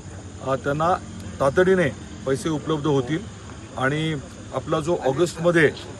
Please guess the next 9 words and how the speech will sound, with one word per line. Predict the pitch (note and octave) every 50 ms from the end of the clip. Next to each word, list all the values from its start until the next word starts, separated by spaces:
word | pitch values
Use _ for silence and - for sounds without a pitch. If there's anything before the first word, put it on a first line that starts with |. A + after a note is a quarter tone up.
| - -
नुकसानीचा | C#3 C#3 C3 - - E3 D#3+ E3+ E3+ - F3+
विषय | E3 D#3 - - F3
होता | E3+ E3+ D#3 E3 C#3+ A#2 G2+ - - - - - - - -
त्याच्या | - C#3 - - E3+ E3
अनुषंगाने | E3 E3+ E3+ - F3+ E3 E3 E3 E3 E3+ F3 F#3 G3+ G3+
पिकाचे | F#3+ - D3 C#3 - - E3 E3+ - - G3+ G3+ G#3+ G#3+
जे | - - - - C3 E3+
पंचनामे | E3+ - D#3+ D#3+ D#3 D#3 E3+ F3 F3+ F3+
झाले | E3+ F3 E3+ D#3 D3